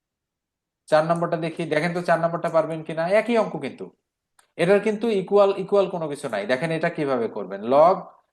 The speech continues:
বেস হচ্ছে তিন, ওয়ান ভাগ নাইন। এটা দুই ভাবে করা যায়।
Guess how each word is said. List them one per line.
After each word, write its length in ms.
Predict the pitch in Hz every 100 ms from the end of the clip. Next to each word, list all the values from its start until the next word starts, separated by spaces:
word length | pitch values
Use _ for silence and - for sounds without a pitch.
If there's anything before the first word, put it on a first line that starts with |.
| _ -
বেস 240 | 110 143 151
হচ্ছে 240 | 156 170
তিন, 360 | - 185 208 185
ওয়ান 280 | 151 151
ভাগ 240 | 143 143 123
নাইন। 340 | 107 92 85 _ _ _ _ _ _
এটা 140 | 156 170
দুই 220 | 170 233
ভাবে 220 | 190 180
করা 220 | 170 120
যায়। 180 | 95 80